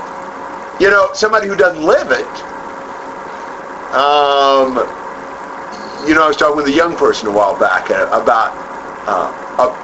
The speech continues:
preacher that had been in the church they were a part of, and, and he made the statement, you know, "He's not sincere." Now, I don't know whether that's true or not, but whether it's true or not,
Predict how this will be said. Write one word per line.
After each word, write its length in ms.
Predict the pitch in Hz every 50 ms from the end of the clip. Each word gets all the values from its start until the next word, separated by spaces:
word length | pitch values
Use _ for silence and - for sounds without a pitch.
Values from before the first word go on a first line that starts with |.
| - - -
preacher 500 | - 127 147 190 - - - 117 117 120
that 180 | 120 120 113 113
had 200 | 120 113 110 -
been 180 | 120 120 123
in 180 | 123 120 123 120
the 100 | 120 113
church 520 | 110 - - - - 185 214 220 - - - -
they 120 | - 90
were 260 | 85 85 87 87 82
a 100 | 80 -
part 260 | - 98 90 87 85 85
of, 220 | 82 80 80 -
and, 120 | 85 80 - - - - - - - - - - - - -
and 300 | 110 110 107 107 104 101
he 60 | 104
made 200 | 107 117 117 117
the 60 | 107 104
statement, 480 | - - 143 160 185 - 120 104 95 92 87 - - - - - - - - - - 113
you 80 | 117 113
know, 560 | 110 107 104 104 101 98 98 95 90 85 - - - -
"He's 140 | - 90
not 240 | 107 117 113 110 -
sincere." 560 | - - 87 80 - - - 107 - 110 101 107 - - - - - - - - - - - - - - - - - - - - - - - - -
Now, 100 | 123 143
I 180 | 156 170 185 208
don't 180 | 196 185 180 170
know 140 | 175 180 190
whether 220 | 190 175 156 143
that's 200 | 135 127 117 -
true 240 | - - 190 - 381
or 140 | 302 180 -
not, 320 | 101 90 78 - - - - - - - - - - - - - - - - - - - - - - - - - - - - -
but 280 | - 165 165 165 160 - - - - - - - - - - - - - - - - - 160 170 151
whether 280 | 156 175 185 185 180 170
it's 120 | 156 -
true 260 | - - 214 220 226 208
or 140 | 175 160
not, 440 | 156 175 202 208 202 170 156 - -